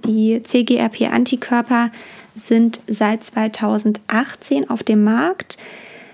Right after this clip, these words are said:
Seit dort gibt es den ersten Antikörper, der wurde zweitausendachtzehn im Juli oder Juni zugelassen und erhältlich war er dann ab November.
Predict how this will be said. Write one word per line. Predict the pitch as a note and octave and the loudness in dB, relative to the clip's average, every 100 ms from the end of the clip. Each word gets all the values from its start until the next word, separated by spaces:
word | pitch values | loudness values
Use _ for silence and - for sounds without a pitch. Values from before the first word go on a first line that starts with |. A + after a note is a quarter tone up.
| _ | _
Seit | - G3+ A3+ A#3+ | -2 0 2 0
dort | A3+ - | -2 -2
gibt | B3+ B3 | -2 0
es | A#3 - | -2 0
den | G#3+ G#3 | 0 0
ersten | G#3+ A3+ C#4 - C#4 C4+ - | 2 0 0 -2 -2 -2 -2
Antikörper, | A#3+ A#3 B3 D4+ - C4+ C#4 - C#4+ | 0 0 0 -4 -2 0 0 0 0
der | C4+ A#3+ | 2 2
wurde | A#3 A#3 | 2 0
zweitausendachtzehn | A3+ - A#3 A3+ A3 A3 A3 A3 A3 A#3 A3+ - A3 | -2 -4 -4 -4 -2 -2 0 0 0 -2 -4 0 2
im | A3 | 4
Juli | A3 A#3 A3+ A#3+ A#3 | 2 2 2 2 0
oder | A3+ | 0
Juni | A3 A3+ A#3+ A3+ | 2 2 2 0
zugelassen | - C4+ C4+ A#3+ B3 - B3 | 0 2 2 2 0 0 0
und | A#3+ A3 A3 G#3+ - - - - - | 2 2 0 -2 -18 -20 -20 -20 -8
erhältlich | A3+ A3+ A#3 A3+ - | -2 0 0 -2 -2
war | A3 | 0
er | A#3+ | 2
dann | A3 G#3 | 2 2
ab | A3 A3 | 0 -2
November. | G#3 G3+ G#3+ G#3+ B3+ C#4+ E4 | 0 2 4 4 4 2 0